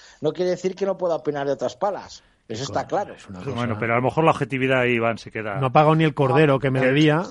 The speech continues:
Speaker 2: de, de Vela Sancho
Speaker 3: Deja.
Speaker 1: Perdóname,
Speaker 2: todavía.
Speaker 1: no vengas a Valladolid, tendrás pagado el lechazo. Pero pasa, como no quieres venir, eso es tu problema,
Speaker 3: Sí, es que no nos
Speaker 1: ¿eh?
Speaker 3: dejan salir.
Speaker 2: No, no nos dejan.
Speaker 1: Ah, entonces ya, a ver.
Speaker 3: Bueno.
Speaker 2: Oye, Manu,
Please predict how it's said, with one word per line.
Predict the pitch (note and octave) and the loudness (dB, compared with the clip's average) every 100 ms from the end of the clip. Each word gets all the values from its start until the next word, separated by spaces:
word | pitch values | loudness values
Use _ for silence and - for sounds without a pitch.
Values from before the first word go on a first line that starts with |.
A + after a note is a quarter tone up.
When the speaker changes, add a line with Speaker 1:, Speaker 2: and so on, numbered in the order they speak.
| C3+ | -4
Speaker 2:
de, | C3 | -2
de | B2+ B2 | -2 -2
Vela | C#3 C#3+ | 0 0
Sancho | D3 D3+ | 2 4
Speaker 3:
Deja. | D3 E3+ | 4 2
Speaker 1:
Perdóname, | E3+ F3+ F3+ | 0 -6 -4
Speaker 2:
todavía. | C#3+ C#3+ D#3 E3 | -2 0 0 0
Speaker 1:
no | F#3 | -2
vengas | A3 A#3+ G#3+ G#3+ | -4 -4 -10 -8
a | |
Valladolid, | G3+ F#3+ G3+ A3 | -2 0 0 -2
tendrás | F#3+ F3+ F3+ | -4 -4 -2
pagado | F#3 F3 F#3 | -2 -2 -2
el | F3 | -2
lechazo. | D#3 D3 C3 | -4 -4 -6
Pero | A2+ C3 | -6 -4
pasa, | D#3+ | -4
como | C3+ C3+ | -4 -4
no | - | -2
quieres | D#3+ D#3+ | 0 0
venir, | D3 D#3+ F#3 G#3 - - _ | 0 -4 -4 -8 -16 -20 _
eso | C3 | -16
es | D3+ | -12
tu | F3 | -6
problema, | C#3+ D3+ F#3+ | -2 0 0
Speaker 3:
Sí, | |
es | D3+ | -4
que | |
no | C3 | -6
nos | A2+ | -4
Speaker 1:
¿eh? | C3 | -6
Speaker 3:
dejan | F#2+ - | -8 -8
salir. | A#2 C3+ A#2 | -4 -2 -2
Speaker 2:
No, | C3 | -6
no | A#2 | -6
nos | G#2 | -10
dejan. | G#2+ A2+ - - - G#3 | -14 -16 -16 -14 -10 -8
Speaker 1:
Ah, | G3 G3+ | -4 -6
entonces | D#3 E3+ F3+ | -6 -6 -4
ya, | F#3 G#3 A#3 - _ _ - | -2 -2 -2 -8 _ _ -8
a | |
ver. | D3+ G#2 - - - B2 A#2 - | -6 -4 -8 -16 -14 -10 -6 0
Speaker 3:
Bueno. | C#3+ B2+ | 4 4
Speaker 2:
Oye, | C3+ | 4
Manu, | B2+ C3+ C#3 B2 | 2 2 2 0